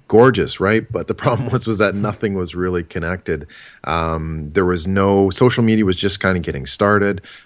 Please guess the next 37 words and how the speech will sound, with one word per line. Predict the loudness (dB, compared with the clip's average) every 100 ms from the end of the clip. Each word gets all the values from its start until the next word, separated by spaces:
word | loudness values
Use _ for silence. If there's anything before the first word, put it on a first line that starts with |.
| -8
Uh, | -4 -2 -4
there | -2 -2
was, | -2 -4 -6 -6
S | -6 -4 0
E | 2
O | 2
was | 2 0
still | 0 0
getting | 2 0 0
started | 0 0 2 2
as | -2 0
well, | 0
but | 2
there | 2
was | 4
nothing | 2 2 4
really | 6 6 4
to | 2
connect | -4 -2 0 -2 -2
the | -2
website. | 0 0 0 0 0
So | 0
we |
had | 0 0
this, | -2 -4 _ _
this | -6 -4
wonderful | -8 2 2 4 2 2 -2
investment, | 2 2 2 0 -2 -2 -8 _ -20 -20 -20
this | 0
wonderful | 2 2 0 -4
tool, | 2 4 6
but | 2 0
nothing | -2 0 -2 0
really | 2 4 4 4
was | 2 0 0
able | 0 0 -2
to, | -2 -2